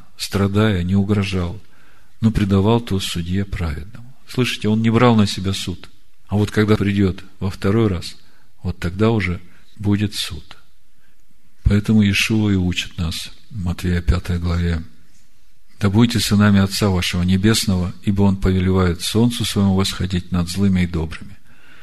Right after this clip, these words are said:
и посылает дождь на праведных и неправедных.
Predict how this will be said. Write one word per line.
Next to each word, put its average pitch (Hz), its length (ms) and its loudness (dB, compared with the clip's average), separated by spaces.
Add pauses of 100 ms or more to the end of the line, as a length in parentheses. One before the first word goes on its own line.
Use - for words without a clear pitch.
(200)
и 110 80 -2
посылает 117 560 4
дождь 95 260 2
на 85 100 -2
праведных 92 560 2
и 87 40 -2
неправедных. 80 680 -8